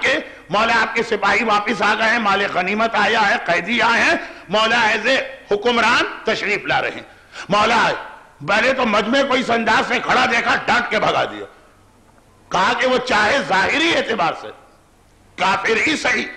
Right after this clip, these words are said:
ابھی شہر بانو کے اسلام کا جو رات کے خواب میں انہوں نے شہزادی فاطمہ کے ہاتھ پہ اسلام قبول کیا، اس کا مدینے والوں کو نہیں پتا، ظاہری اعتبار سے تو یہ کافر۔ کہا کہ اگر کافر بھی کوئی ہو لیکن شریف اور محترم گھرانے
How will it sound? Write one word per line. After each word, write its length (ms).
ابھی 220
شہر 340
بانو 400
کے 140
اسلام 500
کا 200
جو 180
رات 360
کے 120
خواب 320
میں 80
انہوں 240
نے 220
شہزادی 600
فاطمہ 380
کے 80
ہاتھ 260
پہ 80
اسلام 400
قبول 340
کیا، 120
اس 180
کا 120
مدینے 340
والوں 260
کو 120
نہیں 200
پتا، 200
ظاہری 440
اعتبار 460
سے 160
تو 60
یہ 180
کافر۔ 340
کہا 340
کہ 80
اگر 320
کافر 420
بھی 100
کوئی 200
ہو 100
لیکن 240
شریف 440
اور 100
محترم 520
گھرانے 340